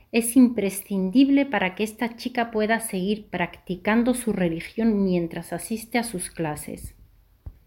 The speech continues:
Desgraciadamente, y ya van unas cuantas, esto de casualidad tiene bien poco.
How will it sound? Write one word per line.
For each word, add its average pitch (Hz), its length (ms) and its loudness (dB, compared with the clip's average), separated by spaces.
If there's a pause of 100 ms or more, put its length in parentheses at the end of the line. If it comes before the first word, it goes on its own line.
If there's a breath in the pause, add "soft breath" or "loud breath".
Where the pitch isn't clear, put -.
(340)
Desgraciadamente, 202 1500 2
y 170 140 -4
ya 202 160 2
van 175 340 0
unas 208 300 0
cuantas, 185 720 -2 (300 soft breath)
esto 277 360 4
de 190 140 2
casualidad 196 800 2 (240)
tiene 233 320 6
bien 190 320 0
poco. - 440 -4